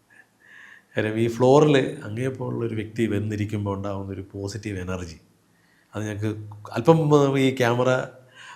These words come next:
വയ്ക്കുന്നതിന് മുമ്പ്, റെക്കോർഡ് ചെയ്യുന്നതിന് മുമ്പ് നമുക്കത് ബോധ്യമായി. കാര്യം നമുക്കൊരു പോസിറ്റീവ് വൈബ്രേഷൻ ഇവിടെ ഉണ്ടാക്കാൻ പറ്റി. അതേ പോസിറ്റീവ് വൈബ്രേഷൻ ആണോ ഈ ശ്രീമാത്ര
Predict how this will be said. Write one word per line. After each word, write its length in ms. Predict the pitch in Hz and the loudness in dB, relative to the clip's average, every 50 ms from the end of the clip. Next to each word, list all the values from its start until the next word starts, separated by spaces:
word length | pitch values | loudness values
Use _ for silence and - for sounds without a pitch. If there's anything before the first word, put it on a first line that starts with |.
| - _ | -8 _
വയ്ക്കുന്നതിന് 500 | - 113 113 - 131 127 135 131 131 127 | 0 0 0 2 2 4 6 6 6 6
മുമ്പ്, 320 | 127 120 117 117 110 110 101 95 90 | 4 2 0 0 2 0 0 0 -2
റെക്കോർഡ് 340 | 92 98 - - 123 120 120 | -6 -4 0 0 2 2 2
ചെയ്യുന്നതിന് 520 | 117 - 110 107 113 120 117 120 117 117 113 | 0 0 0 0 0 -2 -2 -2 -2 -2 -2
മുമ്പ് 260 | 110 113 101 104 95 90 - - - - - - - | -4 -4 -6 -6 -6 -6 -8 -14 -18 -20 -20 -16 -10
നമുക്കത് 320 | 104 104 107 101 107 104 101 | -10 -8 -6 -6 -6 -6 -4
ബോധ്യമായി. 440 | 98 98 95 92 98 82 73 71 - - | -4 -4 -4 -6 -6 -8 -10 -12 -18 -18
കാര്യം 260 | 87 85 87 90 85 - _ _ _ _ | -18 -16 -16 -16 -18 -20 _ _ _ _
നമുക്കൊരു 360 | - 98 98 104 110 117 113 113 113 | -14 -12 -10 -8 -6 -6 -6 -6 -6
പോസിറ്റീവ് 480 | 117 120 131 135 - 151 160 143 135 120 107 | -4 -4 -2 -2 -2 -2 0 0 0 0 0
വൈബ്രേഷൻ 520 | 107 107 120 123 113 135 139 131 - 117 | -2 -2 -2 0 0 0 -2 -2 -2 -6
ഇവിടെ 160 | 110 98 92 | -8 -8 -8
ഉണ്ടാക്കാൻ 300 | 90 85 82 85 - - | -10 -12 -14 -16 -18 -20
പറ്റി. 240 | - - - - _ _ _ _ _ _ _ _ _ _ _ _ _ _ _ _ _ _ _ _ _ _ _ _ _ _ - | -20 -20 -20 -20 _ _ _ _ _ _ _ _ _ _ _ _ _ _ _ _ _ _ _ _ _ _ _ _ _ _ -6
അതേ 200 | 107 107 135 143 151 156 160 156 | -2 2 2 4 4 4 2 2
പോസിറ്റീവ് 500 | 147 120 117 110 - 120 - 117 110 104 | 0 -2 0 0 -2 -2 -2 -2 0 0
വൈബ്രേഷൻ 440 | 95 95 95 95 107 104 101 - 95 | 0 -2 -2 -2 -2 -2 -2 -4 -6
ആണോ 240 | 85 85 85 82 - - - _ _ _ _ _ - | -8 -8 -8 -10 -12 -16 -20 _ _ _ _ _ -8
ഈ 80 | 101 101 95 - | -8 -6 -6 -6
ശ്രീമാത്ര 720 | - - - 95 104 110 113 113 113 110 107 110 - 98 | -8 -6 -6 -4 -2 -2 -2 0 -2 -2 -2 -4 -6 -8